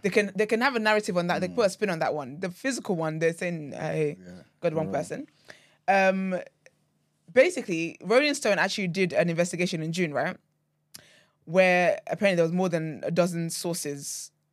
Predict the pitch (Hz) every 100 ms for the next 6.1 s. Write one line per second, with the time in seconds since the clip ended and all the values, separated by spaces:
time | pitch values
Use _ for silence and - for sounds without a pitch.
0 | _ _ 165 160 147 - - - - _
1 | - 190 - 175 175 - 226 185 165 180
2 | 165 151 160 196 196 185 165 160 165 156
3 | 190 170 156 - _ _ 226 214 160 202
4 | 185 175 165 175 185 - 165 180 262 233
5 | - 214 202 185 165 165 156 175 151 139